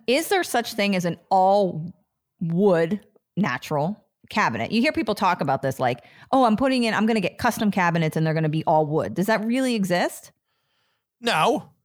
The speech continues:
Speaker 2: you wouldn't. I mean, you would, but it'd be stupid. Think about this. You walk into a home center and look at a, you know, three-quarter inch piece of pine board that's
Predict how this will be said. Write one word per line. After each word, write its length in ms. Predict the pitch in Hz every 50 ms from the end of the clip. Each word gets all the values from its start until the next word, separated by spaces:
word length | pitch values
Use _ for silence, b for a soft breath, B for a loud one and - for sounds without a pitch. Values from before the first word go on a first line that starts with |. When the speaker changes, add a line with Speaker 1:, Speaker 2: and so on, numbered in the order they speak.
| _ -
Speaker 2:
you 80 | 208
wouldn't. 200 | 247 247 196 185 -
I 100 | 220 247
mean, 240 | 269 262 226 165 147
you 160 | 175 220 226
would, 300 | 202 180 208 247 269 214
but 80 | 175 180
it'd 80 | 180 156
be 60 | 135
stupid. 640 | - - - - - 151 208 269 - - 127 156 160 - - _ _ _ _ _ _ _ _ _ _ _ _ _ _ _ _ _ _ _ _ -
Think 300 | - - - 339 359 -
about 320 | 370 311 285 247 226 165
this. 320 | - 190 143 131 117 - - -
You 180 | - 170 196 185 - -
walk 360 | 185 175 226 247 285 277 311
into 160 | 349 320 269
a 80 | 233 190
home 220 | 175 208 208 196
center 280 | 175 - 202 175 175 175 165
and 180 | 156 170 175
look 220 | 180 208 202 - 220
at 100 | 202 190
a, 360 | 185 175 175 170 165 165 139 - _ _ _ _ _ _ _ _ _ _ _ _ _ _ _ _ _ _ _
you 100 | - 175
know, 160 | 165 156 160
three-quarter 680 | - - - - 226 254 214 - - 247 240 214 208 208
inch 200 | 196 175 - -
piece 260 | - 208 202 - -
of 120 | 165 -
pine 380 | - - 175 170 170 165 160 151
board 360 | 139 151 156 160 156 151 143
that's 260 | - 135 120 - -